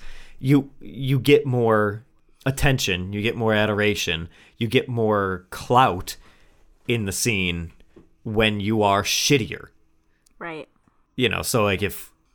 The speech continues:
Speaker 1: like, like, would we gain more listeners if the V Spot went on to Jaspy's Instagram and started to blow his shit up?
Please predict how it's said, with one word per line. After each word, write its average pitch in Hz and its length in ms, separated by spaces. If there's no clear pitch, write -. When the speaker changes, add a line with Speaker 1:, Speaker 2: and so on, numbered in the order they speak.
Speaker 1:
like, 131 240
like, 135 240
would 135 160
we 120 320
gain 135 480
more 131 280
listeners 107 720
if 113 120
the 107 100
V 113 200
Spot 120 400
went 110 240
on 113 240
to 110 100
Jaspy's 113 520
Instagram 101 600
and 104 120
started 107 480
to 113 140
blow 110 500
his 113 180
shit - 340
up? - 320